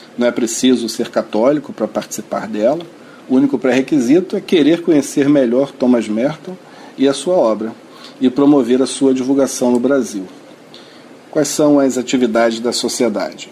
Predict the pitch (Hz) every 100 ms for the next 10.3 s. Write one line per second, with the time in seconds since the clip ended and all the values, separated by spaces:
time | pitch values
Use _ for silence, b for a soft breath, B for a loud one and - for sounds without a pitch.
0 | - 120 117 127 - 113 113 113 104 113
1 | 185 - B B B 131 123 117 117 117
2 | 117 113 107 110 110 104 - 127 151 123
3 | 107 107 104 110 110 101 104 117 160 170
4 | B B B B - 123 135 131 113 120
5 | 131 127 135 127 123 123 113 117 110 120
6 | 135 139 - 123 110 120 117 113 113 113
7 | 107 110 110 107 104 117 160 - - -
8 | B B B B B - - 147 156 160
9 | 127 151 160 143 120 - 107 110 104 98
10 | 104 98 95